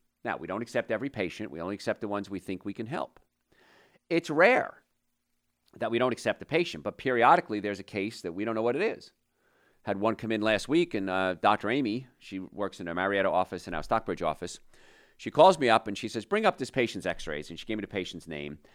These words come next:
And we're looking at it, and we're looking at it, and there's this big spot on his sacrum,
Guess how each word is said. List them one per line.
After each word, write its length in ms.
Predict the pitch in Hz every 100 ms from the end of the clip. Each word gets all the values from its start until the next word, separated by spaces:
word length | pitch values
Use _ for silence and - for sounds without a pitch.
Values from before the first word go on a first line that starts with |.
| _ _ -
And 120 | 101
we're 120 | 107
looking 280 | 107 - 139
at 200 | 120 120
it, 100 | 120
and 100 | -
we're 60 | 82
looking 320 | 107 - 113
at 200 | 110 110
it, 120 | 104
and 100 | 90
there's 120 | 85
this 120 | 87 -
big 280 | - 123
spot 520 | - - - 104 95 -
on 140 | 90
his 160 | 90 85
sacrum, 480 | - 90 - 64